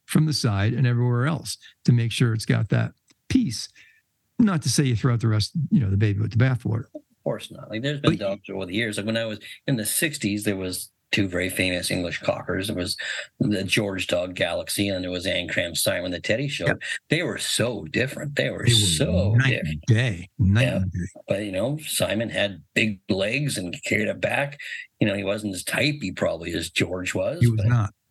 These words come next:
Speaker 2: you understand
Speaker 1: George had
Speaker 2: why they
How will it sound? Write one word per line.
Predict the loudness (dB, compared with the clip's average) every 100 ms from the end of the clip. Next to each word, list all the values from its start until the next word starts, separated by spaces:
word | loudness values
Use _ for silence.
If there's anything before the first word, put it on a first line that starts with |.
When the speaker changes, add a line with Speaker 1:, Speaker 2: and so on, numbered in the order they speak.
| -4
Speaker 2:
you | -2
understand | 0 0 0 4 4 4
Speaker 1:
George | 2
had | 2
Speaker 2:
why | 2 0 -2 -2 -4 -8 -16 -18 _
they | -4 0 0 0 -2 -4